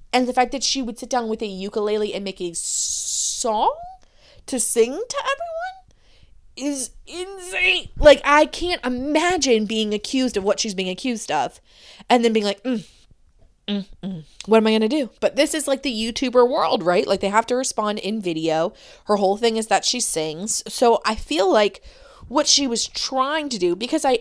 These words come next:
again, I can always understand both sides. Well, sometimes. But in this situation, I'm, I, I don't understand where she came from when she did all those things, but I understand her mindset of why she posted this video. Um,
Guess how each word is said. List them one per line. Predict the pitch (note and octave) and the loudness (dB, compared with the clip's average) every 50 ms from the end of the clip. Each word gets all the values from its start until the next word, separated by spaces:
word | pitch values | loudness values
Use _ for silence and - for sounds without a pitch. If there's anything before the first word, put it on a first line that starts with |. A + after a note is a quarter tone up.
| - - | -2 -4
again, | F3+ F3 E3+ G3+ F3 C#3+ - | -4 -2 0 0 -2 -2 -6
I | - E3+ E3+ | -8 -10 -10
can | F#3 F3 - - | -10 -14 -14 -4
always | - G#3 A3+ A3 A3 A#3 A3+ A3 | 2 6 8 8 10 8 6 6
understand | F#3+ F#3 F#3 F3+ - - E3+ E3 D#3+ | 2 -4 -6 -6 -6 -6 -6 -6 -6
both | D3+ C#3+ D3 - | -6 -8 -6 -6
sides. | - - - - - - - - _ _ _ _ | -6 -6 -6 -8 -8 -10 -14 -18 _ _ _ _
Well, | - G#3+ B3 C4 C4 B3+ A#3+ A#3 A3 - - | 0 2 4 4 6 4 2 0 -2 -6 -10
sometimes. | - - - - F3+ D#3 C3 - - C3 - - - - | -14 -12 -10 -8 -8 -10 -10 -14 -18 -20 -20 -14 -12 -12
But | - - A#3+ A#3 - - | -2 6 6 6 8 6
in | B3+ C4+ | 4 4
this | D#4 F4+ E4+ | 4 2 2
situation, | - D4+ B3 C4+ A#3 A#3 A#3+ - - A#3 A3 - | 2 -2 0 4 4 4 4 4 0 -2 -2 -2
I'm, | G3+ A3+ G#3+ G3+ - _ - | -4 -4 -4 -4 -8 _ -6
I, | G#3 - - _ _ _ - - | -6 -6 -6 _ _ _ 2 4
I | A3+ C4 | 4 6
don't | D4+ D#4 | 6 4
understand | D4 C#4 B3+ - A#3+ A#3 A3 | 0 -4 -4 -4 -4 -2 -4
where | G#3+ | -2
she | - - F3+ | -4 -4 -6
came | - - G3 F#3+ F#3 | -4 -6 -8 -6 -2
from | G3+ F#3+ F3+ | -2 -2 -2
when | F3 E3+ | -2 -6
she | - - - E3+ | -6 -6 -6 -6
did | D#3 F3 F3+ F#3+ | -2 -2 2 4
all | G#3+ A3+ A#3+ | 6 4 6
those | A#3 A#3+ B3 A#3+ A#3+ | 6 4 2 2 2
things, | - C4 C4 B3+ B3+ B3+ B3+ - - - - - - _ | 0 0 0 0 -2 -6 -10 -12 -16 -20 -20 -20 -10 _
but | - B3+ | 10 10
I | C4 C#4 D4+ | 10 10 8
understand | D#4 D#4+ D4 D4 C#4 A#3+ | 6 2 0 0 -2 -2
her | A#3 A3 | -2 -2
mindset | G3 G3+ G3+ F#3+ F#3+ - G3 F3+ | -2 0 0 -2 0 0 0 -2
of | E3+ D#3+ | 0 2
why | E3 F3 E3+ E3+ | 2 2 2 2
she | - E3+ | 0 -4
posted | D#3+ - D#3+ D3+ - - - - | -4 -4 -6 -6 -6 -8 -12 -12
this | A#2+ C3 - | -10 -10 -6
video. | - C#3+ C3 C2 C#2+ - - - - - - - - - - - - | -8 -8 -8 -6 -10 -8 -8 -8 -10 -12 -18 -20 -20 -20 -20 -4 2
Um, | - A3 G#3+ G#3 G3+ F#3+ F#3 F#3 F3 E3+ E3+ F3 G3 | 4 6 6 6 6 6 4 4 2 -2 -6 -10 -12